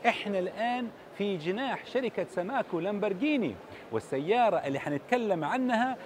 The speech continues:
اليوم هي لامبرجيني أفنتادور اس في جي، وهي الطراز الأكثر قوة في شركة لامبرجيني.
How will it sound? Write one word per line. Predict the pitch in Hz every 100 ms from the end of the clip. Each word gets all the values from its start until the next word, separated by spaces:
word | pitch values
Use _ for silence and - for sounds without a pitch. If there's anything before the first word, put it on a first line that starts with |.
| - 165
اليوم | 175 208 285 254
هي | 202 254 226
لامبرجيني | 294 285 233 214 262 262 226
أفنتادور | 202 277 226 214 294 311 - - -
اس | 269 190
في | 202 247
جي، | 190 285 277 117 - -
وهي | 123 131 294 226
الطراز | - 165 233 277 165
الأكثر | 170 - 262 - - 151 139 -
قوة | 277 262 294 285 -
في | -
شركة | - 233 226 - 151
لامبرجيني. | 196 208 185 165 247 285 285